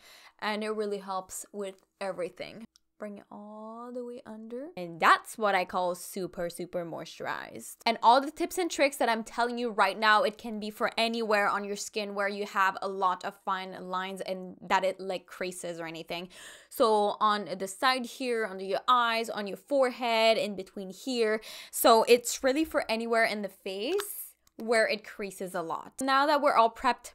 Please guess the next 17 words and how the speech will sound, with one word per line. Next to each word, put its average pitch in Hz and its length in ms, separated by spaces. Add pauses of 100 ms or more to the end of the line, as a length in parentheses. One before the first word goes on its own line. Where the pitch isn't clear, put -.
primed, 240 520 (200)
moisturized, 226 920 (320)
everything, 226 460
and 220 100
you 220 80
feel 294 400
the 285 100
plump 233 380
into 214 240
your 196 100
skin, 196 540 (440)
which - 180
is 190 160
amazing, 185 360
by 277 120
the 285 80
way. 320 180